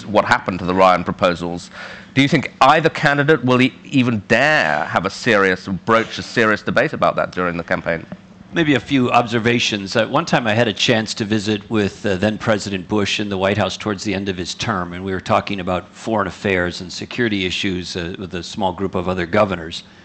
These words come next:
Speaker 2: And he said this. He said, "I'm not sure who the next president will be." Of course, he favored Senator McCain in the, as a candidate.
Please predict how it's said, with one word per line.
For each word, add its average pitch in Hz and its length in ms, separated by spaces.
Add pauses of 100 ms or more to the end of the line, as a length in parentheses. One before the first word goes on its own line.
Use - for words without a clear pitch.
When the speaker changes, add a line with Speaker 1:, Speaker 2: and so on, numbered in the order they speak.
(460)
Speaker 2:
And 117 180
he 117 120
said 113 300
this. 87 460 (680)
He 110 60
said, 110 320
"I'm 139 360 (180)
not 117 320
sure 127 260
who 123 280
the 101 120
next - 460 (100)
president 101 460
will 87 120
be." 98 200
Of 80 80
course, 98 240
he 87 120
favored 92 520
Senator 90 340
McCain 87 600
in 98 140
the, 87 120
as 95 140
a 90 40
candidate. 110 560